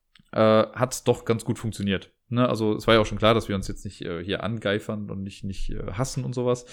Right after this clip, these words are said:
Und, äh, ja, es klappt ganz gut. Also, ne, ich hab wirklich jetzt auch Miepel jeden Tag gesehen. Sie war hier immer für ein paar Stunden mal oder ich bin auch mit drüben oder ich gehe mit ihr spazieren oder sonst irgendwie was.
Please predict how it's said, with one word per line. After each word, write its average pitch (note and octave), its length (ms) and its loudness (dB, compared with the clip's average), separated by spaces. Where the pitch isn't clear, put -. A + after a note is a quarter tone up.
Und, G#2 680 0
äh, G2 240 4
ja, C#3 140 2
es G3 100 -2
klappt C#3+ 140 -2
ganz C#3+ 140 -2
gut. D#3 160 0
Also, A2 180 -4
ne, A#2+ 300 -4
ich B2+ 100 0
hab A#2+ 100 -2
wirklich B2 180 -2
jetzt A#2 100 -4
auch A2+ 120 -4
Miepel A#2 340 2
jeden A2 200 2
Tag G2+ 160 -2
gesehen. E3+ 380 2
Sie A#2 60 -4
war G2 140 0
hier E3+ 260 2
immer C#3+ 140 0
für C#3 120 -6
ein C3+ 40 -2
paar C3 120 0
Stunden C3+ 340 0
mal B2 200 2
oder G2 120 -2
ich - 100 -6
bin G#2+ 140 -4
auch G#2 100 -6
mit B2 140 -4
drüben D3 380 4
oder G#2+ 100 -2
ich - 80 -12
gehe G#2+ 100 -6
mit A#2 60 -10
ihr B2 80 -8
spazieren C#3 420 2
oder G#2+ 80 -2
sonst C3+ 220 0
irgendwie A#2+ 220 -4
was. A#2 180 -6